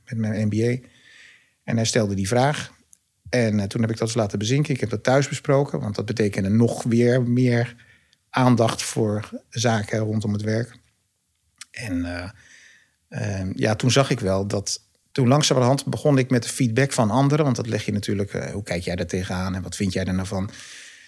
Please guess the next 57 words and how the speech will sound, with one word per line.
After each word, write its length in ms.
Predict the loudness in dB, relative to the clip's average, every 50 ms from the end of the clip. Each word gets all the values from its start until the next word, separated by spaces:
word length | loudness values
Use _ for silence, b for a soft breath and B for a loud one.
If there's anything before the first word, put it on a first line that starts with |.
| B B B B
Want 140 | -8 -4 -2
je 80 | 0 2
doet 120 | 2 2
het 100 | 2 2
altijd 240 | 2 2 2 2 0
samen, 600 | 2 2 2 2 2 2 2 2 2 0 -2 -6 _ _ _ -12
zowel 260 | -6 -4 -2 -2 -2
met 220 | -2 -4 -6 -6 _ _ _ -12
mensen 320 | -10 -8 -6 -6 -8 -10 -12 -6
thuis 460 | -2 0 0 0 0 -2 -4 -6 -6
als, 300 | -8 -8 -6 -6 -6 -6
eh, 280 | -6 -6 -6 -8 -8 -10
als 180 | -8 -6 -6
zeg 140 | -6 -4 -4
maar 260 | -4 -6 -6 -6 -6
met, 240 | -6 -6 -8 -8 -8 -8
eh, 140 | -6 -6 -4
met 260 | -6 -8 -8 -8 -6 -2
mensen 320 | 0 0 0 0 -2 -2
om 160 | -2 -2 0
je 80 | 0 0
heen 220 | 0 0 0 2
en 240 | 2 0 0 -2 -2
je, 160 | -4 -4 -4
je 120 | -4 -4 -2
collega's. 720 | -2 0 2 2 2 2 2 0 -2 -2 -2 -6 -8 -12 -18 -20 B B B B B B
Wat 220 | -4 -2 0 2
zou 140 | 2 2 4
jij 140 | 4 2 2
ervan 180 | 0 0 -2
vinden 200 | 0 2 2 2
als 140 | 2 0 -2
ik 80 | -4 -4
dat 140 | -2 -4
zou 140 | -4 -4 -4
gaan 100 | -4 -4
doen? 200 | -2 0 0 0
En 140 | 0 0 -2
zie 180 | 2 4 4 4
je 100 | 6 4
me 140 | 4 2
dat 200 | 2 0 0 0
doen? 260 | 2 4 4 4 4 2
En, 200 | 0 -2 -2 -4 B B B B B B B B B B B B B B B B B B
en 100 | -6 -2
toen 100 | 0 0
zei, 140 | 2 2 2
"Nou, 140 | 2 0 0
volgens 200 | -2 -2 -2 -2
mij 80 | 0 0
moet 100 | 0 0
je 60 | 0
dat 160 | -2 -4 -4
gewoon 180 | -4 -4 -2 0
doen," 140 | 0 0
zeiden 280 | 0 0 -4 -4 -4 -6
ze. 120 | -8 -10